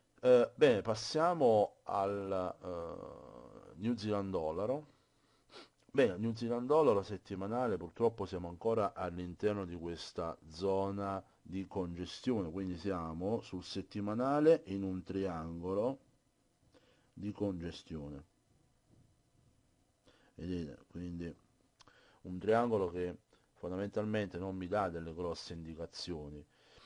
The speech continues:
Mm, quindi, eh, passiamo al giornaliero per capire bene, però vedete anche qua la situazione non è che sia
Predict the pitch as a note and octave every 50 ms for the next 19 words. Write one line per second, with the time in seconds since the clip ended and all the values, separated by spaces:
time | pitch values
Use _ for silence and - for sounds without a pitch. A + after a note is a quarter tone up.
0 | - _ - - E2+ E2+ D#2+ D#2+ D#2 D2+ D2+ D2 D2 D#2 - - - - - -
1 | - - - - - - - - - - G#2+ G#2+ G#2 G#2 G2+ F#2+ F#2 F2+ F2 E2
2 | - - C#2 D#2+ D#2+ D2 C#2 C2+ C2 B1+ E2 F#2 - - A2 - - - B2 A2+
3 | G2+ F#2 F#2 - G2 F2+ F2+ G2+ A#2+ A#2+ G#2 F#2 E2 E2 D#2+ - - E2+ E2+ F#2
4 | A2 A#2 G2+ F2 F2+ D#2+ D#2+ D#2+ E2+ F2+ F2 - - F2 F2 F2 D#2+ D#2 D#2+ D#2+
5 | D#2 D2+ - F#2 - - - F2+ D#2 D2 - - D#2+ D#2 D2 - D#2+ D#2+ F2 E2
6 | - - - D#2+ D2+ D2+ E2 F2 F2 E2+ D#2+ D#2 D2+ D2+ E2 E2 E2 D#2+